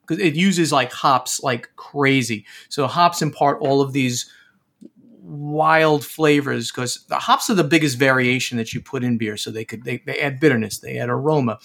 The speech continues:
and they add all of these flavor profiles in there. So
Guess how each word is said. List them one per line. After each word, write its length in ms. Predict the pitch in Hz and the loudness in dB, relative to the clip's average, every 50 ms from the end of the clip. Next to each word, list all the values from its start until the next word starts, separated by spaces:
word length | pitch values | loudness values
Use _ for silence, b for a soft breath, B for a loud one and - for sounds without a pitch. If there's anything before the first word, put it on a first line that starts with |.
| B B B B B B | B B B B B B
and 80 | 139 139 | -4 -2
they 100 | 139 147 | -2 0
add 140 | 151 147 156 | 2 2 4
all 260 | 165 175 190 196 190 | 4 4 4 4 4
of 60 | 175 | 4
these 180 | 180 170 156 - | 2 0 -2 -2
flavor 400 | - 151 156 151 147 143 143 135 | -2 2 2 4 4 2 0 -4
profiles 640 | - - 139 131 117 - 127 120 117 117 117 127 | -4 -4 -4 -4 -4 -4 -4 -2 -2 -2 -4 -4
in 100 | 139 139 | -4 -4
there. 180 | 120 107 110 - B B B B B B B | -4 -6 -8 -12 B B B B B B B
So 360 | B - - 147 139 135 131 | B 0 2 2 2 0 -2